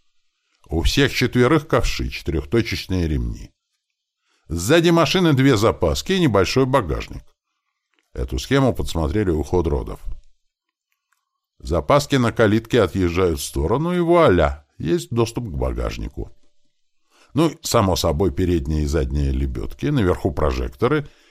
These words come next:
крепления под оружие внутри, два бака для топлива, также обшиты арканитом, специальные емкости для воды со шлангами,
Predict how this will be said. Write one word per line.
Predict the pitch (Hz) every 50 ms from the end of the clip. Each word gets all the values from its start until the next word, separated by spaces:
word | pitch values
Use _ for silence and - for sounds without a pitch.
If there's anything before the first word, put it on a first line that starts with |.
| _ _
крепления | - 131 143 143 147 170 196 196 185 180 160 135
под | - 131 131 127
оружие | 135 135 139 139 113 113 135 131 120
внутри, | 101 101 98 87 - - 69 69 73 92 107 - - _ _ _ _ _ -
два | 80 76 98 110 143 156
бака | 139 117 120 110 - - 90
для | 78 85 85 78
топлива, | 73 - 76 65 62 - 95 120 151 165 151
также | 151 151 143 127 127 143 151
обшиты | 143 143 - - 147 143 - 139
арканитом, | 139 135 - 139 139 139 139 139 120 - 127 120 - _ _ _ _ _ _ _ _ _ _
специальные | - - - 67 67 - - 95 117 135 139 135 117 95
емкости | 92 104 110 107 - 107 - - 151
для | - 85 87 92
воды | 87 85 87 82 87 104
со | - - 101
шлангами, | 90 - - 73 62 53 52 50 57 52 - -